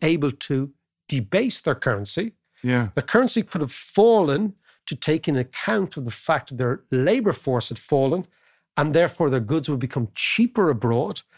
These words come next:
Speaker 1: and they could have actually said, "You know what? We have less people working, our goods will come cheaper, and you guys buy them at a
Speaker 2: Sure.
Speaker 1: cheaper price." But no, they were
Speaker 2: But
Speaker 1: obsessed by the strong currency.
Speaker 2: But it was the fact that it was linked to gold.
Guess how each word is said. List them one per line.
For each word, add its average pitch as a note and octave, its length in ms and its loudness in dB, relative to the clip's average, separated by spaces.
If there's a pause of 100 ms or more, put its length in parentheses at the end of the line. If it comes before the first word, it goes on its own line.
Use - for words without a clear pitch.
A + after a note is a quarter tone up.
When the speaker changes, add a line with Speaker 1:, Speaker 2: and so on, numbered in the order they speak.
(280)
Speaker 1:
and D3 160 0
they D3+ 100 4
could E3 240 -2
have D#3+ 220 -2
actually C#3+ 760 -2
said, C#3+ 300 -2
"You G#3+ 60 2
know C4 100 4
what? A#3 260 2 (300)
We E3+ 60 2
have D#3+ 100 2
less C4 140 4
people F#3 260 2
working, A3 400 4
our D#3 160 0
goods A#3+ 300 -2
will F#3+ 60 -2 (100)
come C#3 100 2
cheaper, F3+ 540 2 (420)
and E3+ 580 4 (140)
you F#3 140 4
guys E3+ 240 4
buy D#3 160 4
them D3 100 0
at D#3 60 -2
a C#3+ 40 -2
Speaker 2:
Sure. B2 120 2
Speaker 1:
cheaper D3+ 120 2
price." C3+ 280 0 (340)
But D3 140 2
no, D3+ 300 4 (360)
they C#3 180 2
were D3 300 0
Speaker 2:
But - 20 4
Speaker 1:
obsessed - 640 0
by E3 140 2
the C#3+ 320 0
strong D3 480 2
currency. B2 480 0
Speaker 2:
But E3+ 120 6
it E3 40 8
was D3 140 4
the D3+ 80 0
fact E3+ 300 2
that C3+ 100 4
it C3+ 40 6
was A2 200 0
linked A#2+ 260 2
to - 80 -8
gold. A2+ 480 2